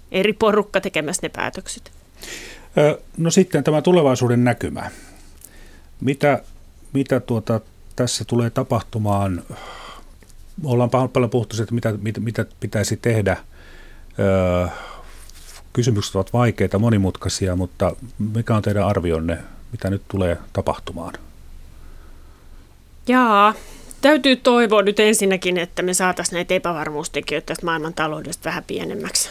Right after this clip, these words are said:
Speaker 1: Se Brexit vihdoin ratkeaisi, että me tiedetään, että, tai ne yritykset, jotka haluaa Iso-Britannia E U-akselilla toimii, niin he tietäisivät, että miten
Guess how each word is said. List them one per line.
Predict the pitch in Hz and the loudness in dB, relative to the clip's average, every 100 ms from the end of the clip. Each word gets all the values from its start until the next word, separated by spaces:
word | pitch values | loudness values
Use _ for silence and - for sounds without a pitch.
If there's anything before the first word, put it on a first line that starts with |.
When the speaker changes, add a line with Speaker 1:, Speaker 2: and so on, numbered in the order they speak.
| - | -6
Speaker 1:
Se | - | -4
Brexit | 220 240 233 - 208 - | 0 0 2 0 -2 0
vihdoin | 196 170 180 170 | 0 2 0 2
ratkeaisi, | 170 175 - 165 180 | 0 -2 -6 -6 -6
että | 190 185 | -6 -6
me | 185 | -2
tiedetään, | 202 180 180 - 139 139 | 0 0 -2 -4 -6 -6
että, | 180 - 156 175 | -10 -8 -6 -4
tai | 190 190 | 0 4
ne | 208 | 6
yritykset, | 202 185 175 - 170 | 6 4 -2 -4 -4
jotka | - - 170 | -6 -4 -2
haluaa | 180 175 165 165 - | 0 0 0 -2 -4
Iso-Britannia | 175 170 - 175 160 165 165 | -4 -4 -4 -4 -4 -2 -2
E | 165 | -2
U-akselilla | 156 156 - 160 143 - | -2 -4 -6 -6 -6 -4
toimii, | 151 135 165 | -4 -4 -6
niin | 107 160 | -8 -6
he | 180 190 | -2 0
tietäisivät, | 190 170 - 131 - - | 2 0 0 -2 -2 -4
että | - | -10
miten | 147 147 127 117 | -10 -6 -4 -4